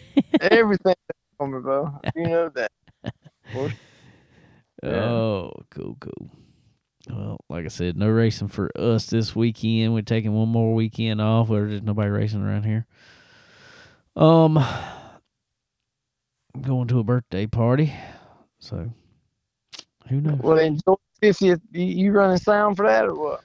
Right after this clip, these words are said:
Speaker 1: Nah, we just chilling. I, I wouldn't ask to. Um,
Speaker 2: Oh, I can't
Speaker 1: I'm gonna
Speaker 2: believe
Speaker 1: go,
Speaker 2: it.
Speaker 1: I'm gonna go throw some axes. I know, be a party I don't have to do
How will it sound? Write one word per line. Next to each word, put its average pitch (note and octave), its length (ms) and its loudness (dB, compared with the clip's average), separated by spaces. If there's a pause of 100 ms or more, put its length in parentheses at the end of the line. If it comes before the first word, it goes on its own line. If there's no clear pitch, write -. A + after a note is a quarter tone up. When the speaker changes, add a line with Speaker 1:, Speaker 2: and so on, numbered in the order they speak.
(140)
Speaker 1:
Nah, D3 500 6
we A2+ 140 4
just G#2 220 -6
chilling. G2 500 -4
I, G#2+ 360 -8
I - 20 -8
wouldn't A2 280 -6
ask A2+ 260 -6
to. A2 260 -8 (960)
Um, G#2 280 -4
Speaker 2:
Oh, - 400 2 (520)
I D#4 40 -8 (180)
can't - 40 -8
Speaker 1:
I'm G#2+ 140 0
gonna A#2 80 0
Speaker 2:
believe G#2+ 200 0
Speaker 1:
go, - 60 -8
Speaker 2:
it. - 60 -20 (120)
Speaker 1:
I'm G#2+ 140 -2
gonna B2 100 -2
go G#2+ 80 0
throw G#2+ 240 -2
some A2+ 180 -4
axes. A2 560 -6
I G#2 80 -4
know, C#3+ 240 2 (300)
be A#2 100 -6
a A2+ 60 -4
party B2+ 400 0
I A#2+ 40 -2
don't B2 260 -2
have A#2+ 140 -4
to G2+ 60 -18
do A#2+ 220 -4